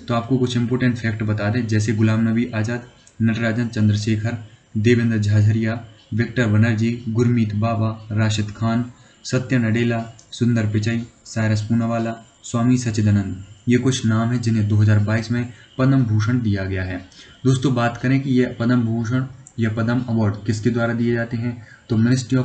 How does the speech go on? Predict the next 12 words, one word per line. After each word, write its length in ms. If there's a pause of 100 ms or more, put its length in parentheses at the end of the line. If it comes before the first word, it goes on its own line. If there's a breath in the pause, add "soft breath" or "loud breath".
(120)
Home 140
Affairs 460
के 60
द्वारा 460
पद्म 200
अवार्ड 280
दिए 220
जाते 300
हैं। 280 (260 loud breath)
उन्नीस 280
सौ 80
सतहत्तर, 600